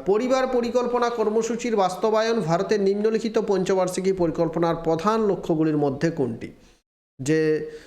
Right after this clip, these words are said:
আহ, পঞ্চবার্ষিকী পরিকল্পনাগুলো, তার মধ্যে কোনটির প্রধান লক্ষ্য ছিল পরিবার, আহ,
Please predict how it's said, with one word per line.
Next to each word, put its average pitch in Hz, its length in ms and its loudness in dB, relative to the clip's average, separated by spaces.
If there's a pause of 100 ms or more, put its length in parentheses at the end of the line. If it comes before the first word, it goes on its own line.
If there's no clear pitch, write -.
(280)
আহ, 143 200 2
পঞ্চবার্ষিকী 185 680 2
পরিকল্পনাগুলো, 180 720 0
তার 170 300 0
মধ্যে 175 340 -2
কোনটির 190 540 -2
প্রধান 170 280 0
লক্ষ্য 165 340 0
ছিল 175 240 0 (100)
পরিবার, 165 460 2
আহ, - 1700 -10